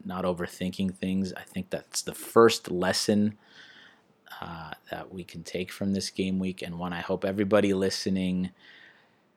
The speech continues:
takes to heart. It's just one game week. If you landed in the sixties or seventies,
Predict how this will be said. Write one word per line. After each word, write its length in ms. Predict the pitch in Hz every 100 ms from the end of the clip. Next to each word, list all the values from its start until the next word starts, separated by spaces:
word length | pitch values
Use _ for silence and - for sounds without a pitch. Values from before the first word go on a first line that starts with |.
| _ _ _
takes 320 | - 101 -
to 100 | -
heart. 340 | 92 95 82 -
It's 120 | 101
just 260 | - 110 -
one 220 | 110 107
game 300 | 101 104 104
week. 200 | 104 98
If 140 | -
you 80 | 92
landed 340 | 95 104 107
in 120 | 101 98
the 80 |
sixties 580 | 90 - 110 - 110 101
or 60 | 85
seventies, 960 | - - 104 104 104 98 95 92 -